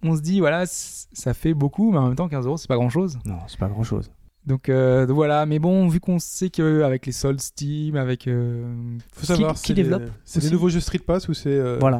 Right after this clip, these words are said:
Speaker 3: Rogue
Speaker 2: c'est l'un ou
Speaker 3: Legacy.
Speaker 2: l'autre.
Speaker 3: C'est, voilà.
Speaker 2: <laughs> Qui, qui développe le jeu ?
Speaker 1: Euh, c'est une petite boîte qui est pas très connue pour les, les, les jeux. J'ai, j'ai plus le nom, mais, euh, c'est, c'est pas très connu.
Speaker 2: D'accord.
Speaker 3: Ok. Enfin bon, il faut le connaître ce jeu a priori.
Speaker 1: Ouais.
Speaker 3: Parce qu'il est à
Speaker 1: Mais il y a
Speaker 3: plutôt
Speaker 1: eu un bon petit hype, euh, justement autour de, de ça sur Twitter. Il y a pas mal de gens qui commençaient à en parler, euh,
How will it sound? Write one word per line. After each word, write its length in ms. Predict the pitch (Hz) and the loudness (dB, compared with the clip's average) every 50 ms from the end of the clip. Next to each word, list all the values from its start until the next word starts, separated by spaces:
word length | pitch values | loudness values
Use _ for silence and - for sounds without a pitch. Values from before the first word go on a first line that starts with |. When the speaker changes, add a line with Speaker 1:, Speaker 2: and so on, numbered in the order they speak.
| 143 156 | -2 -6
Speaker 3:
Rogue 80 | 120 | -6
Speaker 2:
c'est 160 | 120 123 - 151 | -4 0 2 4
l'un 80 | 160 | 4
ou 60 | 160 | 4
Speaker 3:
Legacy. 80 | 160 151 | 4 4
Speaker 2:
l'autre. 180 | 147 151 - - | 4 2 0 -2
Speaker 3:
C'est, 160 | - 139 131 | -4 -2 -2
voilà. 320 | 127 120 117 110 - 180 | 0 0 0 2 2 2
Speaker 2:
<laughs> 20 | - | 2
Qui, 140 | - - | 2 0
qui 140 | 160 - 208 | 0 2 2
développe 280 | 185 190 175 180 185 - | 2 2 2 0 -2 0
le 80 | 175 175 | -2 -2
jeu ? 160 | 175 202 233 - - - - _ _ _ - - | -2 -4 -6 -10 -16 -20 -20 _ _ _ -4 0
Speaker 1:
Euh, 160 | 143 135 139 | 2 2 2
c'est 140 | 139 - 180 | 4 2 2
une 60 | 180 | 2
petite 140 | - 202 160 | 2 0 2
boîte 280 | 151 160 165 170 - 139 | 2 2 2 2 0 -4
qui 120 | - 139 | -2 -2
est 60 | 131 | -4
pas 140 | - - 156 | -2 -2 -4
très 160 | - - 151 | -2 -2 -2
connue 380 | 139 - 131 127 131 131 135 123 | 0 0 0 2 2 2 0 2
pour 180 | - - 123 117 | 0 -2 -2 -2
les, 240 | 113 113 113 110 | -4 -4 -4 -4
les, 140 | 110 113 110 - 143 123 139 | -4 -4 -4 -4 -4 -6 -6
les 280 | - 123 117 120 120 120 | -8 -8 -6 -4 -4 -2
jeux. 120 | 117 123 | -2 0
J'ai, 200 | 123 127 139 127 | 0 2 2 0
j'ai 160 | 127 127 139 | 2 0 0
plus 100 | - - | 0 2
le 80 | 170 160 | 2 4
nom, 180 | 156 156 170 180 | 4 4 2 2
mais, 220 | 170 147 135 127 | 2 2 4 4
euh, 380 | 123 123 120 123 120 120 120 120 | 4 4 4 4 4 4 2 0
c'est, 420 | - - - 127 123 123 123 123 | 0 0 2 4 4 4 4 2
c'est 160 | 127 - - | 2 0 -2
pas 80 | - 139 | -4 -2
très 120 | 131 139 | -2 -4
connu. 200 | 131 123 120 110 - _ - | -6 -6 -6 -8 -10 _ -4
Speaker 2:
D'accord. 260 | - 160 - - 87 | -4 -4 -2 -2 -6
Speaker 3:
Ok. 180 | - - - 120 - - - - - - - - - - - - - - | -8 -8 -12 -16 -16 -16 -18 -16 -14 -14 -14 -14 -18 -20 -20 -16 -10 -6
Enfin 160 | 139 - 160 | -2 -2 -2
bon, 140 | 131 117 - _ _ - | -2 -4 -8 _ _ -14
il 60 | 131 | -8
faut 100 | - - | -4 -4
le 80 | 143 - | -2 0
connaître 280 | - 139 123 120 - | -2 -2 -4 -4 -8
ce 60 | - 123 | -8 -8
jeu 140 | 113 117 | -6 -6
a 40 | 113 | -8
priori. 540 | - - - 113 113 117 117 - - - - _ _ _ - | -8 -8 -8 -8 -8 -8 -12 -14 -18 -20 -20 _ _ _ -2
Speaker 1:
Ouais. 100 | 143 139 | -2 -2
Speaker 3:
Parce 80 | 135 - | -2 -2
qu'il 140 | - 120 117 | -6 -10 -10
est 60 | 117 | -10
à 60 | 117 - - - | -10 -10 -6 0
Speaker 1:
Mais 140 | - 143 143 | 2 4 4
il 40 | 147 | 6
y 40 | |
a 20 | 151 | 4
Speaker 3:
plutôt 140 | 160 160 160 | 4 4 4
Speaker 1:
eu 160 | 160 160 160 | 4 4 4
un 160 | 156 156 156 | 4 2 2
bon 240 | 151 151 180 202 208 | 2 2 2 2 0
petit 200 | 196 - - 180 170 | 0 -4 -6 -6 -4
hype, 220 | 165 170 160 - | -4 -4 -4 -4
euh, 160 | 143 131 127 123 | -2 -2 -2 -2
justement 400 | 127 - - 135 135 139 139 135 | -4 -4 -4 -2 -2 0 -2 -2
autour 240 | 127 - 139 135 | -2 -2 -2 0
de, 180 | 123 123 123 120 | 2 2 2 2
de 80 | 120 117 | 0 -2
ça 160 | - - 131 | -2 -2 -2
sur 100 | - 139 | -2 0
Twitter. 220 | - 139 - - | -2 -2 0 0
Il 40 | 143 | 2
y 40 | 135 | 2
a 20 | |
pas 80 | 127 135 | 2 0
mal 120 | 139 143 | 0 0
de 60 | 135 | 0
gens 120 | 127 135 139 | 0 0 0
qui 120 | 139 - - | -2 -4 -6
commençaient 240 | 127 120 - - | -6 -4 -2 -2
à 20 | 127 | 0
en 40 | 117 | 0
parler, 280 | 123 117 120 131 135 139 | 0 -2 -2 -4 -4 -4
euh, 140 | 127 113 | -4 -4